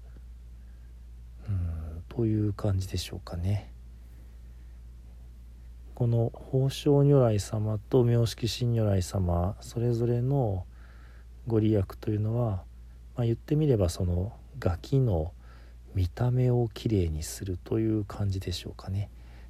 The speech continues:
で、見た目をきれいにするというのは、こういうね、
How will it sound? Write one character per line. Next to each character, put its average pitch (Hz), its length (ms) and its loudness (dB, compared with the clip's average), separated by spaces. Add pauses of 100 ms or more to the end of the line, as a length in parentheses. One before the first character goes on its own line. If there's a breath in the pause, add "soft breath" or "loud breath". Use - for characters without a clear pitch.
(160)
で、 104 100 -2
見 98 160 0
た 143 200 2
目 147 180 6
を 143 220 6
き 151 200 2
れ 127 100 6
い 107 60 2
に 101 80 2
す - 180 -2
る 101 100 -2
と - 200 -2
い 107 60 2
う - 20 0
の 120 180 0
は、 117 300 2 (560 loud breath)
こ - 140 0
う 101 40 4
い 95 120 2
う 95 40 0
ね、 117 240 0